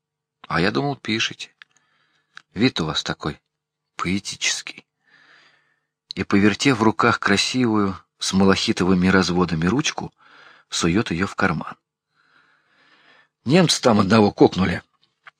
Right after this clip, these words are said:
В охранении сидел. Звоню в штаб.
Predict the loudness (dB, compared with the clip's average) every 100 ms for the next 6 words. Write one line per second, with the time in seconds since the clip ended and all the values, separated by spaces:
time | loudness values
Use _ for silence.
0 | -8 0 2 4 6 6 4 0 -2 -2
1 | -4 -6 _ _ _ _ _ _ -20 -20
2 | -20 -12 -4 2 4 4 2 0 -2 -2